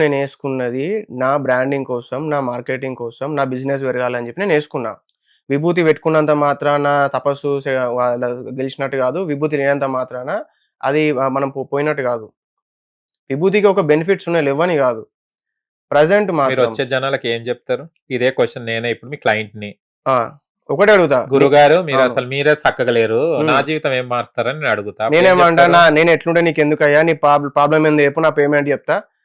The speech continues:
Speaker 1: నీ ప్రాబ్లం క్లియర్ చేసి నాకు పేమెంట్ ఇచ్చేసి అని చెప్తా.
Speaker 2: పేమెంట్, పేమెంట్ అంటున్నారు కదా,
Speaker 1: అవును.
Speaker 2: ఫస్ట్ పేమెంట్ తీసుకుంటారా? బాగుపడ్డ తర్వాత పేమెంట్ తీసుకుంటారా మీరు?
Speaker 1: నేను ఫస్ట్ ఏమన్నా అడ్వాన్స్ ఇమ్మంటా అంతే,
Speaker 2: హ్మ్.
Speaker 1: తర్వాత
Speaker 2: ఏ-,
Speaker 1: పే-, ఫు-, ఫు-,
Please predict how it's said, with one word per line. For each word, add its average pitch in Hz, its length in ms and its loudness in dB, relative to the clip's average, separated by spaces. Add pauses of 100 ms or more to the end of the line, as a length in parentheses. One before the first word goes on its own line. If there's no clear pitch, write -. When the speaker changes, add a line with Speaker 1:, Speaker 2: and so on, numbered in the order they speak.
(200)
Speaker 1:
నీ 156 140 2
ప్రాబ్లం 156 320 6
క్లియర్ 156 240 6
చేసి 151 180 2
నాకు 151 140 0
పేమెంట్ 147 320 2
ఇచ్చేసి 139 300 -4
అని 196 120 -2
చెప్తా. - 200 -10 (200)
Speaker 2:
పేమెంట్, 151 380 4
పేమెంట్ 143 320 2
అంటున్నారు 113 440 -2
కదా, 107 180 0
Speaker 1:
అవును. 139 180 -4 (200)
Speaker 2:
ఫస్ట్ - 240 -2 (120)
పేమెంట్ 139 300 0
తీసుకుంటారా? 127 480 -4 (760)
బాగుపడ్డ 139 600 4
తర్వాత 156 260 2
పేమెంట్ 127 280 -4
తీసుకుంటారా 104 400 -8
మీరు? 107 100 -12 (480)
Speaker 1:
నేను 160 220 0
ఫస్ట్ 156 220 -2
ఏమన్నా 160 240 4
అడ్వాన్స్ 156 340 0
ఇమ్మంటా 120 340 -6
అంతే, 113 160 -16 (180)
Speaker 2:
హ్మ్. 120 220 -12 (180)
Speaker 1:
తర్వాత 143 200 4
Speaker 2:
ఏ-, 123 60 0
Speaker 1:
పే-, 135 180 2
ఫు-, 139 360 0
ఫు-, 135 220 -2